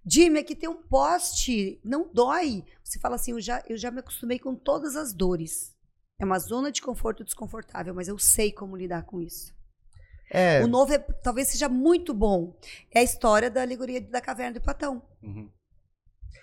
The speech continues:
Speaker 2: É porque
Speaker 3: É o medo,
Speaker 1: Sai,
Speaker 3: é o medo de você
Speaker 1: é o medo, não, ele saiu, mostrou, falou assim, "Não, você tá louco, isso não existe." É querer ficar ali.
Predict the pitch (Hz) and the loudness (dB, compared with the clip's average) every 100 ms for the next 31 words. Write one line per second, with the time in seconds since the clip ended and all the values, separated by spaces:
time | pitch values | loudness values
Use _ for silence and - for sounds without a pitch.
0 | - - 196 - 262 247 269 285 147 226 | -18 -4 0 2 6 6 6 4 2 0
1 | 233 - 131 127 131 175 254 233 254 277 | 2 0 -4 -8 -4 0 0 0 0 2
2 | 269 - 220 247 294 277 - 285 294 277 | 2 2 0 0 0 -2 0 -4 -2 -2
3 | 285 269 370 - - 311 285 294 - 277 | 0 0 0 -2 -6 -4 -4 -6 -8 -6
4 | 277 254 220 294 - - 180 - _ - | -6 -6 -8 -6 -6 -8 -10 -16 _ -8
5 | - - 269 226 - 269 320 302 277 | -6 -2 -2 -2 -4 -8 -6 -4 -4